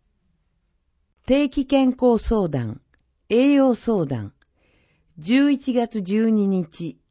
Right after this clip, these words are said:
金曜、午前中、要予約。私立休日急病診療所、今田四の二の三、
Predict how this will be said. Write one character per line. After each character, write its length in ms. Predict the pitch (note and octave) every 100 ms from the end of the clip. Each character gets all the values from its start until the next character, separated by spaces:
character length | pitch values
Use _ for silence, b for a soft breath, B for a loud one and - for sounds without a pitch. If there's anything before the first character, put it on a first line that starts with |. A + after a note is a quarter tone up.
| _
金 380 | - B3 B3 A3
曜、 360 | F#3+ B2 G2+ _ _ _ _ _ _
午 120 | F3
前 260 | F3+ A3 G#3+
中、 480 | - - F#3 E3+ - _ _ _ _ -
要 300 | G#3 B3+ A3
予 160 | B2+
約。 480 | C#3 C#3 C3 B2+ A2+ _ _ _ _ _ _ _ _ _ _ _ _ _ _ _ _ _ _ _ _ _
私 240 | - - A3+
立 480 | C#4 - - C#3 - _
休 320 | - B3 C4
日 320 | A3 A#3+ -
急 300 | - A3+ G#3+
病 220 | F#3+ G3 F3
診 340 | - G3 F3+
療 260 | E3+ E3 D#3
所、 240 | C#3+ C3+ - _ _ _ _ _ _ _ _
今 340 | - C#4+ C4+ F3+
田 260 | D3 B2 _ _ _
四 380 | G#3 C4 C4 A3+
の 240 | C#3+ B2 -
二 160 | G3
の 180 | A3 C#3
三、 420 | - D3 B2+ B2